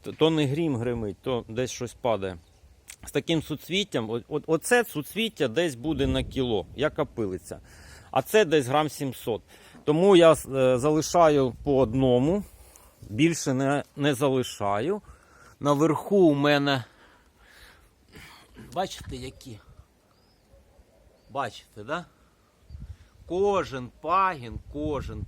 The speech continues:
пагін несе два суцвіття. І треба прибирати одне.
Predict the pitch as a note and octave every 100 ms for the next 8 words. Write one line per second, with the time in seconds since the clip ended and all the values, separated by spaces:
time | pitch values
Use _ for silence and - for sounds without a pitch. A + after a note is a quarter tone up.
0 | - C3+ D#3 D#3+ D3+ B2 A2+ - - -
1 | - - - B2 B2 - D#3+ F3 E3+ C3+
2 | - _ _ _ - - - - - -
3 | - _ F#2 D3 F3+ - D3 - C3 -
4 | G2 F2 - - - C#3+ D3+ D3 - -
5 | D#3 F3+ F3 C3+ D3 C#3+ - _ _ -
6 | C3+ B2 C#3 D3+ - C3+ C3 A#2 C3+